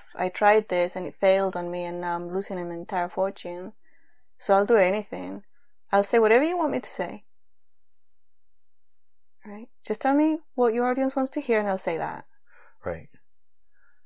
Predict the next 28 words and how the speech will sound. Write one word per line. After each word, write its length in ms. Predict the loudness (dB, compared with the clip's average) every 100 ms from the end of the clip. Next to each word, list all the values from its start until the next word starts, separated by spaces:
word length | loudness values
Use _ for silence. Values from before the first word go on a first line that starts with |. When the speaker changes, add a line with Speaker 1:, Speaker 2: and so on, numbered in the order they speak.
| -20 -20 -20 -20 -20 -20 -8
Speaker 1:
Do 80 | -4
you 60 | -4
see? 320 | -4 -6 -8 -12 -20 -18 2
Speaker 2:
Yeah, 160 | 2 2
of 140 | -4
course. 420 | -6 -6 -10 -20 -20 -20 -20 -20 -20 -14
And 100 | -6
when 120 | -4
you 60 | -4
say 160 | 2 2
it 80 |
that 140 | 4 0
way, 280 | 0 -2 -6
easily, 260 | -10 -12
yeah. 220 | -12 -12 -14 -14
Speaker 1:
Mm. 220 | -14 -14 -16 -20 -20 -20 -20 -18
Speaker 2:
You 80 | -18
can 180 | -16 -16
see 200 | -10 -6
that. 300 | -2 -2 -2 -10 -20 -20 -18
Speaker 1:
Mm-hmm. 240 | -16 2
Speaker 2:
But 260 | 6 6 2 -20 -20 -20 -20 -20 -20 -20 -16
it's 260 | -14 -12 6
like, 300 | 8 8 0 -10
um, 460 | 4 8 8 6 0 -12 -16 -20 -20 -20
of 120 | -4
course, 540 | 6 8 8 2 -14 -20 -20 -20 -20 -20 -6
naturally 520 | 0 0 0 -4 -6